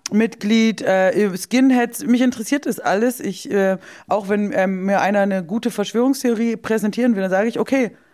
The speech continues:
hau raus, überzeug mich.“ Ich rede sogar mit den Zeugen Jehovas, gut, manchmal nervt's, aber ich, nee, ich bin da sehr, ich find's auch immer falsch zu sagen,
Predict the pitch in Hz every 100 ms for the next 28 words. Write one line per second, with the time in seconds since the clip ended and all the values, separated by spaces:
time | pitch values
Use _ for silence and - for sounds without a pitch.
0 | - 202 202 233 277 - - _ - 196
1 | 214 254 294 - 185 196 - _ _ -
2 | 220 262 269 247 247 247 233 247 233 233
3 | 262 208 240 - - - _ _ - 190
4 | 220 214 190 202 220 - 208 - 202 226
5 | 202 - 233 220 196 208 - - 254 208
6 | 208 214 202 202 247 285 - 214 190 202
7 | 233 240 233